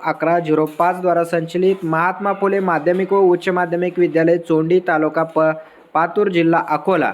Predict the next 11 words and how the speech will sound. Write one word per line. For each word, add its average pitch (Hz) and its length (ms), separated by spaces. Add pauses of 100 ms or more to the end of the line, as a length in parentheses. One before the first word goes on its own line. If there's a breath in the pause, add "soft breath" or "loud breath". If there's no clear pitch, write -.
(720 loud breath)
या 180 180
विद्यालयात 202 380
पवित्र 196 400
प्रणालीद्वारे 185 600
पात्र 185 320
उमेदवारांकडून 175 640 (100)
ऑनलाइन 175 380
अर्ज 180 220
मागवण्यात 160 460
येत 147 120
आहेत. 147 320